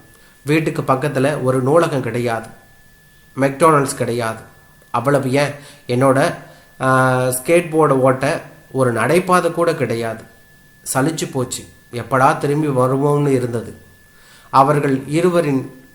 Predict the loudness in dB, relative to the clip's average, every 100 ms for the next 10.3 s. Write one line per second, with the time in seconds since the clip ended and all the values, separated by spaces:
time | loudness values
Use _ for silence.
0 | -12 -2 0 2 0 0 0 0 -2 -2
1 | 0 2 0 -2 0 2 0 0 0 -2
2 | -2 -6 -6 -4 -4 -2 0 0 0 -6
3 | -4 -2 -2 0 0 0 0 -2 -4 -4
4 | -2 -2 -4 -10 -10 -10 -10 -10 -10 -10
5 | -18 -20 -20 -20 -4 0 0 2 2 2
6 | 2 -4 -4 -2 -2 -2 -2 -2 2 2
7 | 2 0 -2 -2 -2 -2 -2 -4 -4 -6
8 | -2 2 4 4 4 0 -2 0 0 -4
9 | -6 -8 -2 0 0 0 0 -2 -2 0
10 | 0 0 -4